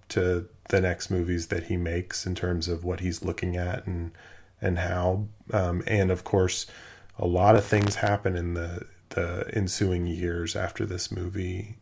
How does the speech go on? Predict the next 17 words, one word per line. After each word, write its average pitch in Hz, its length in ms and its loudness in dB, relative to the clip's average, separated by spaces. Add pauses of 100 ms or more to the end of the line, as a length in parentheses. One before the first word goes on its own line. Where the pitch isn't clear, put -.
in 98 200 0
his - 280 -2
life 92 400 4
and 85 140 0
in 82 80 -2
his 82 160 -4
country 87 540 -2
to 90 340 -6 (420)
sort 92 200 0
of 85 120 -2
change 90 360 0
him 87 140 0
around. 85 420 0
He 85 100 -2
also 85 240 -2
meets, 87 580 0
uh, 85 380 0